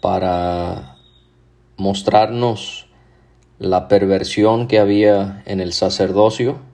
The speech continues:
y, en cierta manera, ese pecado en el sacerdocio va a encontrar su clímax aquí en este capítulo, aunque solamente vamos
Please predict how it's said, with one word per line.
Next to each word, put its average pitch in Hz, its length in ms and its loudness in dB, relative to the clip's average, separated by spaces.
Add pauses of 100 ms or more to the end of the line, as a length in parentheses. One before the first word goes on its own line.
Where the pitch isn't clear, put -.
(1400)
y, 90 720 -10 (220)
en 92 200 -6
cierta 107 460 2
manera, 98 720 2 (680)
ese 95 320 0
pecado 101 680 2
en 90 80 -4
el 87 120 -6
sacerdocio 104 800 0
va 98 100 2
a 98 40 2
encontrar 98 560 -2
su 95 180 -6
clímax 104 640 -4 (640)
aquí 98 300 0
en 95 100 2
este 95 260 -2
capítulo, 98 760 -2
aunque 87 340 -8
solamente 95 560 -2
vamos 92 540 -4